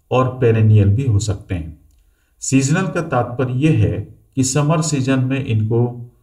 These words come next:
एक बार dry करना होता है और perennial का आशय ये है कि इन्हें लंबे समय तक पानी से भरकर रखा जाता है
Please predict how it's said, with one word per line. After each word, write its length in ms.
एक 240
बार 280
dry 280
करना 320
होता 420
है 400
और 220
perennial 580
का 580
आशय 280
ये 200
है 300
कि 160
इन्हें 760
लंबे 420
समय 360
तक 540
पानी 300
से 160
भरकर 440
रखा 300
जाता 440
है 280